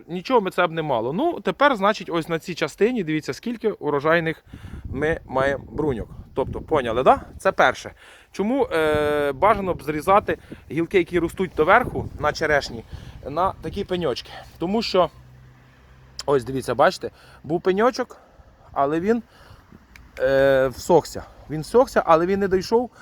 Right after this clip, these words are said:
до самого краю. Якби ми підрізали ось до самого краю, тако ми зробили зріз,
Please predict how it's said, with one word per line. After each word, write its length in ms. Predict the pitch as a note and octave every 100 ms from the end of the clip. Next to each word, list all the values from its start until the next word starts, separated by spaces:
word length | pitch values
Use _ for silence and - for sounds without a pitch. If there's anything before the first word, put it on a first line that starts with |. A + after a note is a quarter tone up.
| - -
до 80 | C#3+
самого 320 | - F#3+ F#3+
краю. 200 | E3 C3+
Якби 180 | D3 F#3+
ми 140 | F#3
підрізали 500 | D#3 F3 F#3+ F3 D#3
ось 180 | C#3 D#3
до 80 | C#3+
самого 300 | F3 E3 D3+
краю, 260 | D#3+ G3
тако 220 | G3+ F#3+ A3+
ми 80 |
зробили 360 | A3+ A#3 A#3 A#3
зріз, 300 | A3 C4